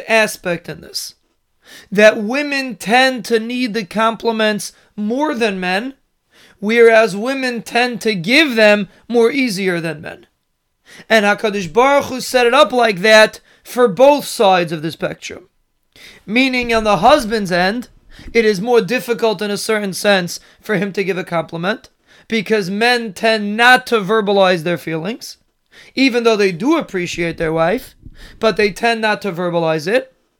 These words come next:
But the wife needs to hear it from the husband.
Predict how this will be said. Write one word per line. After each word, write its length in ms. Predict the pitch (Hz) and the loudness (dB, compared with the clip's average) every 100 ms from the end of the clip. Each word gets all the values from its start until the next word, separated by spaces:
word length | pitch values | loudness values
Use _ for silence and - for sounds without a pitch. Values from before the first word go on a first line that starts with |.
| _ - _ | _ -20 _
But 180 | 220 196 | 0 0
the 140 | 202 | 2
wife 500 | 202 208 302 294 226 | 2 6 6 6 2
needs 400 | 226 254 277 208 - | -8 -6 -6 -6 -6
to 180 | 240 | -4
hear 280 | 185 240 277 | -2 0 2
it 240 | 294 311 - _ _ | 2 0 -10 _ _
from 240 | - 202 | -4 -2
the 100 | 190 | -2
husband. 520 | 160 156 139 131 - | -2 -4 -10 -20 -20